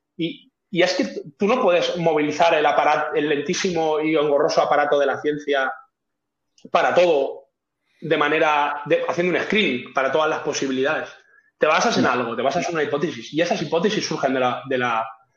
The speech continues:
Speaker 1: observación empírica. Evidencia clínica y evidencia científica, dentro de que en realidad son lo mismo, la evidencia empírica es una pa-,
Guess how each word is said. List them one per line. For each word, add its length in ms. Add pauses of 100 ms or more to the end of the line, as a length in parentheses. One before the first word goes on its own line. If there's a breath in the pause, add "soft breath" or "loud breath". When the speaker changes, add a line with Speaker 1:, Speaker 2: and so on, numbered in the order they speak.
(160)
Speaker 1:
observación 480
empírica. 720
Evidencia 480
clínica 540
y 60
evidencia 640 (520)
científica, 960
dentro 340
de 80
que 60
en 60
realidad 200
son 160
lo 60
mismo, 360
la 80
evidencia 340
empírica 400
es 100
una 120
pa-, 160